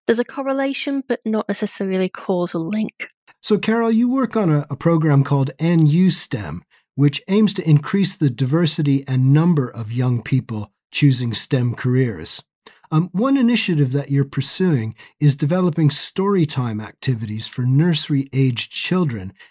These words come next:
Speaker 2: and their families. A-, and these make science, technology, engineering, and maths normal topics of conversation in that family.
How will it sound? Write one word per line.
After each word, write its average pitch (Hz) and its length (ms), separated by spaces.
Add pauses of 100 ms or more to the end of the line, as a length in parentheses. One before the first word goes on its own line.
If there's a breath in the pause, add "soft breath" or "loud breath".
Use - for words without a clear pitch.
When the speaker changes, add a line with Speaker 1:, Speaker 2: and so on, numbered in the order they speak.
Speaker 2:
and 135 200
their 131 100
families. 139 800 (260 loud breath)
A-, 151 180
and 165 160
these 220 200
make 185 260
science, 170 520
technology, 143 760
engineering, 139 680
and 127 200
maths 139 520 (240)
normal 151 540
topics - 680
of 110 180
conversation 139 840
in 104 220
that 95 200
family. 101 520